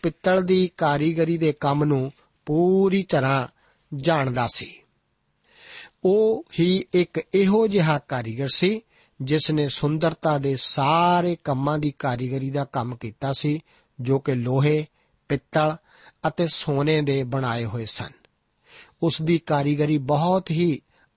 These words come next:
ਅਲੰਕਾਰਿਕ ਸੀ। ਉਸ ਦੀ ਕਾਰੀਗਰੀ ਦਾ ਕੰਮ ਸੁਲੇਮਾਨ ਚਾਹੁੰਦਾ ਸੀ।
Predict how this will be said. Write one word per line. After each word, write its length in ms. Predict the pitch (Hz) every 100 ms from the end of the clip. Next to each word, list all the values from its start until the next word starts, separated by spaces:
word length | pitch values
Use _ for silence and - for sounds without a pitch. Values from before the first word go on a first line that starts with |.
| - 156
ਅਲੰਕਾਰਿਕ 880 | 151 156 156 - 143 127 135 185
ਸੀ। 200 | - - - - _ _ _ _ _ _ _ - - -
ਉਸ 160 | 170 165
ਦੀ 160 | 175 180
ਕਾਰੀਗਰੀ 560 | 160 147 143 147 143
ਦਾ 120 | 139
ਕੰਮ 280 | 131 139 143
ਸੁਲੇਮਾਨ 560 | 143 135 120 123 131 131
ਚਾਹੁੰਦਾ 380 | - 127 147 190
ਸੀ। 160 | 170